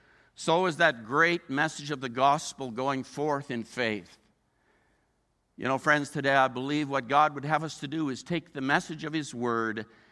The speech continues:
and just let it be out there, just spread it out there as a stone would be dropped in the water. Let's drop stones, not be concerned with counting ripples.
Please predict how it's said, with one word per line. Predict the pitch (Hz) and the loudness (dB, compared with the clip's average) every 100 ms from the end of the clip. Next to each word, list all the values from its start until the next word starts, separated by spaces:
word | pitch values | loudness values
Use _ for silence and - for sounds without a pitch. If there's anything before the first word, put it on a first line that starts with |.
| _ _ _ _ | _ _ _ _
and | 127 | -8
just | 113 139 | -6 -4
let | 127 135 | 0 0
it | 156 - | 0 -4
be | 131 107 | -2 -2
out | 90 90 | -4 -4
there, | 107 101 | -4 -4
just | 110 113 - - - - | -4 -10 -12 -14 -12 -12
spread | - 143 | 0 2
it | 160 135 | 2 0
out | 117 107 | -2 -2
there | 113 104 104 | -4 -2 0
as | 104 98 | -2 -6
a | |
stone | 98 - 127 139 143 | -14 -8 -4 -4 -4
would | 139 | -6
be | 131 | -8
dropped | 127 120 123 139 | -4 -2 -2 -4
in | 135 | -10
the | |
water. | 117 104 104 98 92 104 _ _ _ _ _ _ _ _ | -6 -2 -2 -2 -6 -8 _ _ _ _ _ _ _ _
Let's | 135 151 - - - _ _ _ | -4 -4 -8 -14 -18 _ _ _
drop | 127 127 123 - | 0 0 0 -16
stones, | - - 117 98 95 98 - _ _ _ | -18 -6 -4 -4 -8 -12 -16 _ _ _
not | 117 117 110 | -2 -2 -2
be | 123 | -8
concerned | - 123 - - 110 113 | -8 -10 -8 -8 -6 -6
with | 104 - | -10 -12
counting | - 117 104 107 | -6 -6 -4 -6
ripples. | 104 101 110 101 - | -8 -8 -14 -14 -20